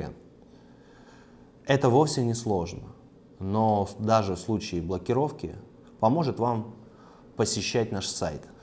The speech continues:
Шестнадцатого числа этого месяца состоялись съемки передачи «Пусть говорят» на самом популярном телеканале нашей страны.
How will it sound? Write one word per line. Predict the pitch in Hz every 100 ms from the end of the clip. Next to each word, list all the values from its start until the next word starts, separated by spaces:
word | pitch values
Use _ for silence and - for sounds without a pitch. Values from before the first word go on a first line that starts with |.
| - -
Шестнадцатого | - - 175 135 - 107 98
числа | - - 113 101 87 - - -
этого | 113 110 95
месяца | 92 123 180 -
состоялись | 87 - 110 127 127 95 -
съемки | 101 120 135 95
передачи | 90 92 104 101
«Пусть | - 113 104
говорят» | 87 98 101 85 82
на | 87 82 82 82
самом | - 139 170
популярном | 110 104 110 120 107 90
телеканале | 95 92 92 107 110
нашей | 90 95 104 -
страны. | 101 - 104 85